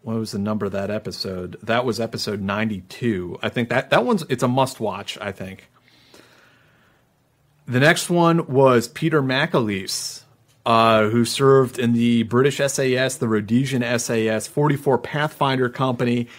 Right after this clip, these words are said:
and then was hired as a mercenary to assassinate Pablo Escobar. <laughs> That's, like, another must-watch episode if you guys haven't seen it.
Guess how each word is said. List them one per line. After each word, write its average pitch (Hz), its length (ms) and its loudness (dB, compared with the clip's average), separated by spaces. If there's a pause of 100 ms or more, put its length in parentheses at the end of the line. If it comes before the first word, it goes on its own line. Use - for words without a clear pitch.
(140)
and 117 140 0
then 135 240 4
was 120 140 0
hired 135 260 6
as 117 80 0
a 110 60 0
mercenary 110 800 0
to 104 140 0
assassinate 117 680 -4
Pablo 110 400 -2
Escobar. 117 680 -2 (240)
<laughs> - 240 -10
That's, 202 200 6
like, 185 160 8
another 147 340 6
must-watch 135 640 2
episode 117 460 -2
if 107 100 -10
you 110 80 -2
guys 117 260 0
haven't 107 240 -4
seen 110 300 -6
it. 135 160 -6